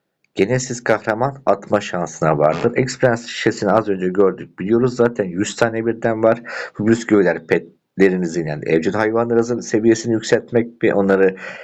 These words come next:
evrimleştirmek için gerekli. Ve B C V, yeryüzüne çıkmanız için gereken olan araç bu. En düşük diyelim.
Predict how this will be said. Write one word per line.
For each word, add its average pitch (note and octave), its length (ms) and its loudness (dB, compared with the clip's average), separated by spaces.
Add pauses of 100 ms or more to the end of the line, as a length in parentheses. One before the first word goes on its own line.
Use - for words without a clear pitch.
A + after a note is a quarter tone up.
(140)
evrimleştirmek F#2 720 0
için D#2 260 -2
gerekli. F2+ 600 2 (1600)
Ve D3+ 180 4
B D3 200 4
C C3+ 260 0
V, G2+ 220 -2 (1700)
yeryüzüne G#2 540 0
çıkmanız G2+ 400 0
için F2 220 -4
gereken F#2+ 240 2
olan F2 400 0 (2750)
araç C3+ 400 2
bu. E2 80 0 (320)
En D3 220 0
düşük A2 320 -10
diyelim. F2+ 500 0